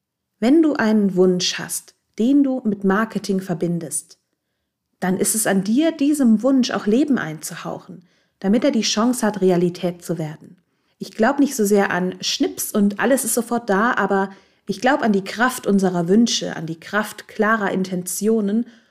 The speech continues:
und an die Macht der kleinen Schritte. Und ja, Marketing ist letztlich eine Ansammlung vieler kleiner Schritte.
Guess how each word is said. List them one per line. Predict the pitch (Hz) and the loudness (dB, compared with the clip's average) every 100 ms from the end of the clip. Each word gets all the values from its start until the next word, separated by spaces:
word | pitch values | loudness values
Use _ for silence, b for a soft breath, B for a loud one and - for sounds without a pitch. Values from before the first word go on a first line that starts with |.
| B - | B -2
und | 330 370 233 | 0 0 2
an | 214 | 2
die | 196 | 2
Macht | 202 196 - _ - | 0 -2 -10 _ -6
der | 185 | -4
kleinen | - 175 165 165 | -2 0 0 -2
Schritte. | - 170 - - - _ _ _ _ _ _ | -4 -8 -12 -16 -20 _ _ _ _ _ _
Und | 196 190 | -2 2
ja, | 190 220 285 | 2 4 2
Marketing | 262 220 277 277 285 277 285 302 | 2 2 2 -2 -2 0 2 2
ist | 269 - 233 | 0 -4 -4
letztlich | 254 - - 254 - | -4 -6 -6 -6 0
eine | 220 214 | 0 2
Ansammlung | 208 226 220 208 208 202 | 2 2 2 2 0 0
vieler | 202 - 254 254 240 220 | -4 -4 -2 0 0 -4
kleiner | - 202 175 175 175 | -4 -2 0 -2 -4
Schritte. | - - 175 - | -6 -8 -12 -14